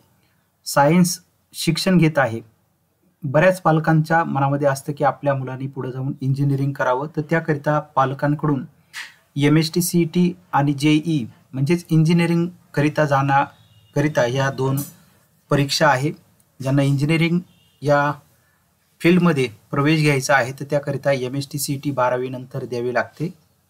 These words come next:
ही महाराष्ट्राकरिता असते. आणि all India लेव्हलकरिता जी exam असते, ती असते जेई main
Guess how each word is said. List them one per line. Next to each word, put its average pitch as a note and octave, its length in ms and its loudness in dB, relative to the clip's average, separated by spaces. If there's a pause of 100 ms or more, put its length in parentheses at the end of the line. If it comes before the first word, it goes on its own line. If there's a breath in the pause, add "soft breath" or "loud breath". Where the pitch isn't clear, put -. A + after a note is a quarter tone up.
(220)
ही C#3+ 60 -2
महाराष्ट्राकरिता C3+ 720 -2
असते. C#3+ 260 -4
आणि C#3+ 320 -2 (680 soft breath)
all D3 120 4
India E3+ 240 2
लेव्हलकरिता D3+ 720 0 (140)
जी D#3 280 -4 (520)
exam D3 380 0
असते, C#3 260 -6
ती E3 320 -6
असते C#3 320 -4
जेई C#3 440 -6
main A#2 260 -6